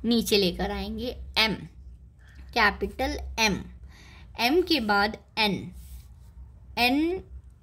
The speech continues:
अगर हम ऊपर से शुरुआत कर रहे हैं तो रेड लाइन से मिडिल लाइन तक लाएंगे,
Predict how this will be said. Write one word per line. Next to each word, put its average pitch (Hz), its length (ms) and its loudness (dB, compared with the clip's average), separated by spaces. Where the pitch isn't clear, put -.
अगर 233 240 4
हम 302 240 4
ऊपर 269 300 4
से 381 180 6
शुरुआत 240 540 2
कर 208 180 -2
रहे 202 180 -4
हैं 240 140 -4
तो 285 140 -4
रेड 254 320 0
लाइन 233 340 2
से 240 160 -2
मिडिल 214 420 0
लाइन 269 320 0
तक 302 240 -2
लाएंगे, 247 520 0